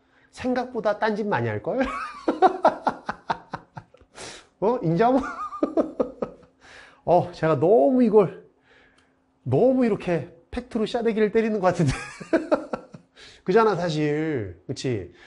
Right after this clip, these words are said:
여러분들, 지구과학 공부는 십 분, 십오 분 짧게 주어지는 짜투리 시간, 자투리 시간만 잘 활용하셔도 생각보다 많은 것들을 채워나갈 수 있어요. 어? 어.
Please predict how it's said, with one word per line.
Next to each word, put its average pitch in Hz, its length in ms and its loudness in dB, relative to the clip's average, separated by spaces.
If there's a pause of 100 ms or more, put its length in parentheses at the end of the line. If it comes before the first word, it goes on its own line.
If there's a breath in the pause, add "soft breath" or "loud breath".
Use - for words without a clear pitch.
(380 loud breath)
여러분들, 196 640 4
지구과학 220 520 0
공부는 175 640 -2 (280 soft breath)
십 - 280 -6
분, 233 240 0
십오 233 260 0
분 190 360 0
짧게 262 500 2
주어지는 180 480 -2
짜투리 247 380 -6
시간, 180 440 -2
자투리 165 300 -6
시간만 208 380 -4
잘 143 200 -4
활용하셔도 165 800 -2
생각보다 262 580 -6
많은 131 280 -4
것들을 170 300 -8
채워나갈 196 340 -8
수 - 100 -12
있어요. 90 600 -12 (680)
어? 175 140 -2 (280)
어. 123 400 -2